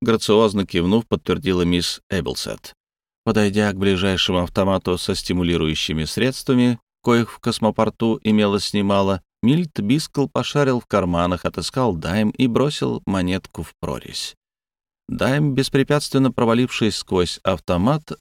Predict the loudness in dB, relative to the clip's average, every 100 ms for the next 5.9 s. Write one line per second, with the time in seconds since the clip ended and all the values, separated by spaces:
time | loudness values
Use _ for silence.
0 | 0 2 2 2 2 2 0 -2 0 2
1 | 2 0 0 2 2 0 -2 -2 -2 -6
2 | -12 -14 _ _ _ _ _ _ _ _
3 | _ _ _ _ _ _ -8 -8 -4 -2
4 | 0 2 2 -2 -4 -2 2 2 2 0
5 | -2 0 0 2 2 2 0 0 -2